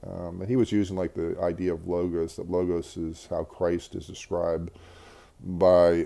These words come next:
uh, the Apostle John in the, in the, uh, book of John, one, one of the Gospels. And John is different than Luke, uh, Matthew, and Mark. Uh, those are called the synoptic 'cause they tend to see the, with the same eye, the optic word.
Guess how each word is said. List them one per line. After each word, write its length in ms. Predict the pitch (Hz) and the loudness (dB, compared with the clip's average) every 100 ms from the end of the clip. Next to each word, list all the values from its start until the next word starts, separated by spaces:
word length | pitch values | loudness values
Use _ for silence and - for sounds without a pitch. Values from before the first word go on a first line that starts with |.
| - | -2
uh, 60 | 85 | -4
the 140 | 87 | -2
Apostle 520 | 85 - 92 - 85 | -2 0 0 0 -6
John 400 | 80 87 87 85 | -6 -6 -4 -4
in 160 | 87 87 | -6 -8
the, 180 | 85 82 87 - | -8 -8 -10 -10
in 140 | 82 82 | -10 -8
the, 180 | 80 | -10
uh, 180 | 78 78 | -12 -12
book 260 | 82 87 - | -10 -10 -10
of 100 | 82 | -12
John, 280 | - 80 80 | -8 -10 -8
one, 160 | 82 82 | -10 -10
one 140 | 85 82 | -8 -8
of 60 | |
the 60 | 80 | -8
Gospels. 760 | 80 80 - - 82 - - - | -4 -4 -4 -12 -12 -12 -16 -16
And 220 | 82 82 | -12 -10
John 260 | 98 104 101 | -4 -2 -2
is 120 | 87 | -2
different 440 | 95 90 85 80 | -4 -4 -6 -8
than 420 | 82 80 80 80 82 | -8 -8 -8 -10 -12
Luke, 420 | 85 87 87 - - - _ _ _ - | -4 -2 -2 -4 -18 -20 _ _ _ -14
uh, 120 | 82 | -8
Matthew, 380 | 85 85 - 76 | -4 -4 -4 -8
and 100 | 76 | -6
Mark. 240 | 80 71 - - - | -6 -8 -10 -14 -6
Uh, 60 | |
those 180 | 85 85 | -4 -4
are 60 | 87 | -6
called 260 | - 82 | -4 -6
the 60 | 82 | -6
synoptic 600 | - 82 82 87 98 92 | -10 -6 -4 -2 -2 -4
'cause 140 | 82 | -6
they 140 | 78 80 | -6 -8
tend 180 | - 85 | -6 -10
to 80 | |
see 300 | 82 - 85 | -10 -6 -4
the, 180 | 85 80 - | -4 -6 -8
with 140 | 95 | -12
the 100 | - | -12
same 320 | - 87 82 78 | -12 -10 -10 -8
eye, 360 | 78 85 87 90 | -6 -6 -6 -10
the 160 | 82 | -8
optic 340 | 82 - 82 - | -8 -8 -12 -8
word. 280 | 92 92 | -6 -6